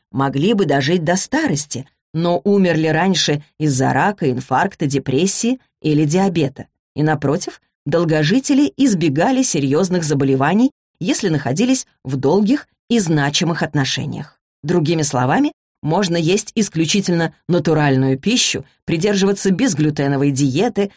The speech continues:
глотать мультивитамины, ходить в спортзал и медитировать, но гораздо более эффективным средством укрепления здоровья и обеспечения счастья в пожилом возрасте обладают, видимо,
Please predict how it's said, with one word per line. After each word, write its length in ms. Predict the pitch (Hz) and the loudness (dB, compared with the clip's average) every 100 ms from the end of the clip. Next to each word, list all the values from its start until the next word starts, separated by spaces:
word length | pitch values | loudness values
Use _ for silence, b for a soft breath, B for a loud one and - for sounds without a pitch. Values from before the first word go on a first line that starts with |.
| b | b
глотать 460 | 139 170 175 185 - | -2 0 0 -2 0
мультивитамины, 880 | 175 165 156 143 127 131 226 226 226 b | -2 0 -2 0 0 0 0 0 -4 b
ходить 320 | - 262 277 277 | -4 0 0 -2
в 40 | |
спортзал 720 | - 165 143 123 156 208 208 b | -4 -2 -2 0 0 0 -2 b
и 120 | - 262 | 0 2
медитировать, 760 | 180 147 135 123 165 285 - _ _ _ | 2 0 0 -2 0 -2 -4 _ _ _
но 100 | 160 | -2
гораздо 380 | 165 165 165 147 | 0 2 2 2
более 360 | 147 170 180 156 | 2 2 2 2
эффективным 540 | 139 139 - 170 147 | 0 -4 -2 0 0
средством 640 | 135 - 175 - 151 147 B | 0 -2 -2 -2 -2 -2 B
укрепления 640 | - 240 185 143 165 160 156 | -4 -2 0 0 0 0 0
здоровья 640 | 139 135 151 196 143 135 b _ | 0 2 2 2 2 -2 b _
и 80 | 175 | 0
обеспечения 720 | 151 151 - 175 - 151 135 | 2 0 0 0 0 0 0
счастья 580 | - 196 226 - - | 0 0 -2 -2 -2
в 80 | 131 | -2
пожилом 460 | - 147 156 143 135 | -2 0 0 0 0
возрасте 560 | 160 147 139 - 117 - _ _ | 0 0 -2 -4 -8 -8 _ _
обладают, 640 | 151 143 143 156 269 254 | -2 2 2 2 0 0
видимо, 480 | 147 214 202 208 208 | 0 2 2 2 -2